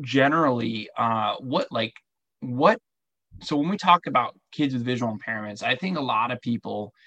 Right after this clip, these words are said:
when I talk to my undergrads especially, um, I think they think about people that are, uh, you know, B ones and,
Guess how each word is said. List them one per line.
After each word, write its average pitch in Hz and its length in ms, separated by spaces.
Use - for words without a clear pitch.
when 120 120
I 135 80
talk 151 300
to 123 80
my 113 240
undergrads 113 580
especially, 101 720
um, 107 260
I 107 140
think 190 260
they 285 160
think 151 260
about 123 360
people 127 380
that 101 200
are, 98 420
uh, - 300
you 131 140
know, 101 240
B 147 240
ones 127 680
and, 117 140